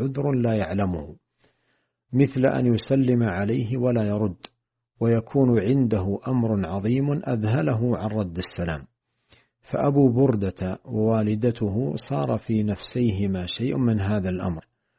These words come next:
لكن لما سألوا تبين أنه مصيب، وأن أبا بردة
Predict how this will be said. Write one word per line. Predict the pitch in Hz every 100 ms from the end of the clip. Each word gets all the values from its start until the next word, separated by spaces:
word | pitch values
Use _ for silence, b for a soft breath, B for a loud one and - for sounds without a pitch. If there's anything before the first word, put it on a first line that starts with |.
| _ _ 107
لكن | 113 - 107
لما | 113 139 127 107 92 -
سألوا | 104 98 110 - _
تبين | - 107 131 123 104 92
أنه | 92 - 123 117 104 95
مصيب، | 101 95 - 117 135
وأن | 143 156 - - 127 113
أبا | 107 110 98 101 95
بردة | 92 123 107 101 - 87